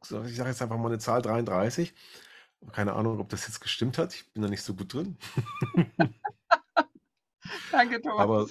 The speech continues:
Speaker 1: ja, danke. <laughs> Und deswegen, äh, mir ging's auch so. Also, ich hatte früher das Thema Werte, pf, keine Ahnung, in der Schule, Werte und Normen. Nee, ist was anderes, ne? Also, was sind meine Werte?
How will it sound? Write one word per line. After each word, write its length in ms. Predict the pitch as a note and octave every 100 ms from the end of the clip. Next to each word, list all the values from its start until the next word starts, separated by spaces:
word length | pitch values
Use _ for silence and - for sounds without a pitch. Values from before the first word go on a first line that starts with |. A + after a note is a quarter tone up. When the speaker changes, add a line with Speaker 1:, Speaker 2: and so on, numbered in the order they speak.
| - - - -
Speaker 1:
ja, 480 | G#2+ A#2 G#2 G2 B2
danke. 460 | A2+ G#2 G#2+ B2 A2 - _
<laughs> 420 | - - - - A2 - - - - - D3+ - D4 - - - C#4+
Und 360 | A#2 A2 - A2+
deswegen, 380 | G#2+ C3 C3 B2
äh, 200 | A#2+ G#2+
mir 160 | A#2+
ging's 200 | B2+ A#2
auch 140 | B2 A#2+
so. 180 | F2+
Also, 160 | D2 F2
ich 120 | F2+
hatte 240 | G#2 G#2 F2+ D#2 D2+
früher 440 | - G#2+ G#2+ - -
das 120 | -
Thema 280 | - F2 E2
Werte, 260 | D#2+ F2+ F2+
pf, 320 | - - - _ _
keine 260 | - D2 -
Ahnung, 240 | G2 B1+ -
in 60 |
der 80 | C#3
Schule, 380 | - E2+ A2+ D#3+ - _ -
Werte 260 | D#2+ D#2+
und 120 | C#2+
Normen. 380 | C#2 D#2 A#2 C#3+ - _ -
Nee, 220 | D2 D2
ist 140 | C#2 -
was 100 | -
anderes, 480 | D2 A#1+ - - -
ne? 120 | B2 - - - -
Also, 180 | F2+ F#2 - _
was 280 | D2 E2 F2+
sind 160 | G#2+ F2
meine 240 | F#2 B2
Werte? 280 | G#2 G#2